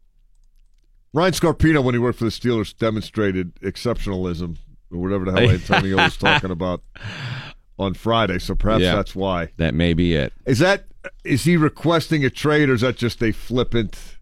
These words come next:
Speaker 2: We'll never know, but
Speaker 1: disagreement, uh, to the premise?
Speaker 2: That, to me, again, is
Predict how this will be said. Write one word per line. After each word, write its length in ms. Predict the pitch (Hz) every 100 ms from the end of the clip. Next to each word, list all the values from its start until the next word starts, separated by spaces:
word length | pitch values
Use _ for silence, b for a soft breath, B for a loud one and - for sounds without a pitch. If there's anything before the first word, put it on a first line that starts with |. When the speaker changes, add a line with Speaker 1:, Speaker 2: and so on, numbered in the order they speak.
| - - - -
Speaker 2:
We'll 380 | 95 127 143 151
never 300 | 160 160 170
know, 320 | 170 185 160 135
but 80 |
Speaker 1:
disagreement, 600 | 143 139 127 127 117 110 - 110
uh, 220 | 110 104 - - -
to 120 | - 113
the 120 | 123
premise? 580 | - 120 107 95 - - - _ _ _ -
Speaker 2:
That, 360 | 92 143 180 -
to 120 | 165
me, 320 | 165 165 151
again, 360 | 120 117 131 120
is 160 | 104